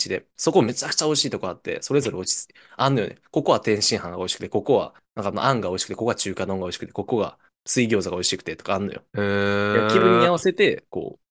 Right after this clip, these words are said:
Speaker 1: ピックアップして帰るみたいな。
Speaker 2: はいはいはいはい。いいですよね。僕も、あの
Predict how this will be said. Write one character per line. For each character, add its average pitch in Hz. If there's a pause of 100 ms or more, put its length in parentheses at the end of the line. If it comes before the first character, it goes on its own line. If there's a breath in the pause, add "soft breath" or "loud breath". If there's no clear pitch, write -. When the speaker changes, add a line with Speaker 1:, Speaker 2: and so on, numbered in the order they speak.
(120)
Speaker 1:
ピ 113
ッ -
ク 107
ア -
ッ -
プ -
し -
て 98
帰 90
る 90
み 98
た -
い - (680)
な。 107
Speaker 2:
は 101
い 92
は 98
い 90
は 90
い 85
は 87 (340)
い。 120
い 104
い 98
で 98
す -
よ 95
ね。 107 (500 soft breath)
僕 113
も、 98
あ 92
の 98